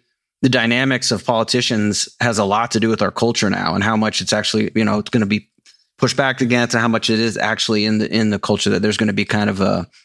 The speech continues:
antagonism. 'Cause if we have, you know, the, the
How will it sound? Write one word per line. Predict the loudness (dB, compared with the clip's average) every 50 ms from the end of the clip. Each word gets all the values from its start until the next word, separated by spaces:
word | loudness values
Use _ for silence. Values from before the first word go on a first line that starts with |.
| _ -2
antagonism. | 0 2 2 0 0 0 0 0 0 0 0 0
'Cause | 0 0 -2
if | -2 0 0
we | 0 0
have, | 0 0 0 -2 -4 -6 -12 _ _ _ _ _ _ 0
you | 2 2
know, | 2 2 2
the, | 2 2 0 0
the | 0 0 -2